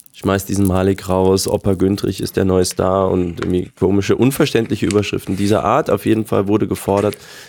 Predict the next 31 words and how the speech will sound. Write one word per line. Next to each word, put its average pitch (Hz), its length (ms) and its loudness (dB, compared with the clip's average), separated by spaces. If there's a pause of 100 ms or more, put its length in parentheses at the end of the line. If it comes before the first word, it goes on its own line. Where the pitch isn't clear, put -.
dass 101 180 -2
wir 101 80 4
doch 98 220 0
die 92 200 -4
Interviews, 92 880 0
äh, 85 480 0
erweitern 90 560 0
sollen. 90 500 0
Und, 95 520 0
äh, 92 180 0
da 98 160 2
wir 101 120 2
natürlich, 98 560 -2 (600)
äh, 92 280 2
alles 135 320 0
für - 160 -2
unsere 104 240 0
Leser 101 340 2
tun, 139 460 2
also 95 220 -2
solange 92 440 -2
irgendwie 90 300 -4
klingende 92 320 -2
Münze 110 280 2
dabei 135 200 2
rumkommt, 120 720 0
äh, 98 360 2
haben 107 180 0
wir 101 100 6
da 98 120 2
keine, 113 520 0